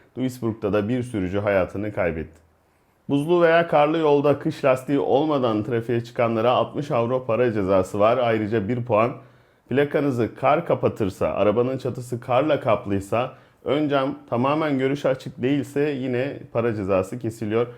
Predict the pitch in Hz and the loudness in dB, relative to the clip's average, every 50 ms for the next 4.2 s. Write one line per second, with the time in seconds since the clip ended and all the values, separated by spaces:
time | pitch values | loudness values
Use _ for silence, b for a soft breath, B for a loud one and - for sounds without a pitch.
0 | B B B B - 113 120 120 120 123 127 131 131 135 127 120 123 110 120 123 | B B B B -4 -2 -2 -2 -2 -2 0 0 0 0 -2 0 0 0 0 0
1 | 127 123 120 120 117 117 127 139 139 127 123 120 117 120 110 127 131 127 123 - | -2 -2 -4 -4 -2 -2 -2 -2 -2 0 0 0 0 0 -2 -2 -4 -4 -4 -4
2 | 117 110 110 104 101 - 117 113 117 117 107 117 117 110 110 113 135 127 98 98 | -2 0 0 -2 -2 -2 -2 -2 -2 -2 -2 -2 -2 -2 -2 -4 -4 -4 -4 -2
3 | 107 110 110 101 95 90 90 90 - 104 117 147 151 B B B B B B _ | 0 0 2 2 0 0 -2 -4 -6 -6 -6 -6 -6 B B B B B B _
4 | - 131 123 113 | -4 -2 -2 -2